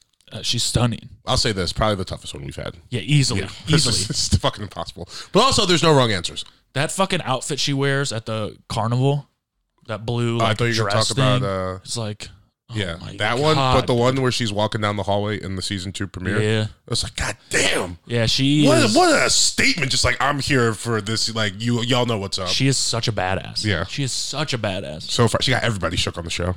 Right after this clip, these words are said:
Speaker 1: Ugh. Yeah. I don't know. Like, of those, if, if it was about the characters, it would be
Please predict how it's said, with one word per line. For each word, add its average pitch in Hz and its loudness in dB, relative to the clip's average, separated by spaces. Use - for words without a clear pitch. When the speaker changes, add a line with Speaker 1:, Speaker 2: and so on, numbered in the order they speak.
Speaker 1:
Ugh. 117 -4
Yeah. 107 -6
I 127 0
don't 131 2
know. 127 4
Like, 131 0
of 160 0
those, 160 2
if, 147 -4
if 147 -4
it 156 0
was 160 2
about 135 2
the 107 -2
characters, 143 -2
it - -4
would 113 -2
be 101 -4